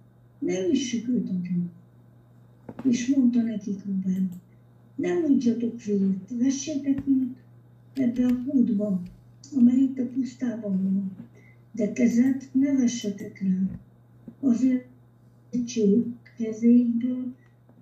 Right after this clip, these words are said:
hogy visszavigye az atyához.“ És lett, amint odaért József az ő bátyaihoz,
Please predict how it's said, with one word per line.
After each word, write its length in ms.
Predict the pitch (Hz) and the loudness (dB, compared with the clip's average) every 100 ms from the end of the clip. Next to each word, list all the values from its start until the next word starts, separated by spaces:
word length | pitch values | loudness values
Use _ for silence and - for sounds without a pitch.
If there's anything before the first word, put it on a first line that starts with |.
| _ - | _ -2
hogy 140 | 277 | 2
visszavigye 800 | 277 277 - 233 208 233 240 240 | 4 2 2 0 2 2 4 6
az 220 | 240 233 | 6 4
atyához.“ 920 | 214 196 - 208 196 190 185 180 - - - _ - - _ - - _ - - - - - - - - - | 2 -6 -6 -4 -2 -2 -4 -6 -14 -20 -20 _ -20 -20 _ -20 -20 _ -20 -20 -20 -20 -20 -20 -20 -20 0
És 300 | 240 - 240 | 0 2 2
lett, 500 | 233 302 - - - | 2 2 -2 -10 -10
amint 360 | 269 208 220 233 | -2 -2 -2 0
odaért 540 | 277 262 226 208 196 254 | 2 4 2 0 -2 0
József 480 | 240 208 220 196 | 2 2 0 -4
az 180 | 208 196 | -4 0
ő 140 | 196 196 | 0 0
bátyaihoz, 840 | 233 240 269 277 285 269 269 | 0 0 0 -2 2 2 2